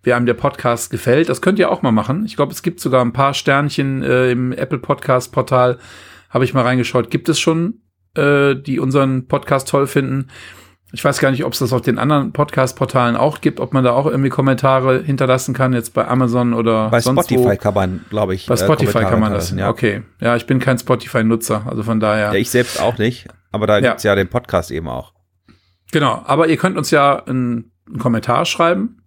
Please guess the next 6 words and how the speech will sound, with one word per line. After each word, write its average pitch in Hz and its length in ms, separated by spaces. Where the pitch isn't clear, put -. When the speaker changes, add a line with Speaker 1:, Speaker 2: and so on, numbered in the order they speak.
Speaker 1:
an 120 200
kontakt - 480
at 120 120
nuggetpodcast 165 760
punkt 156 240
de 160 380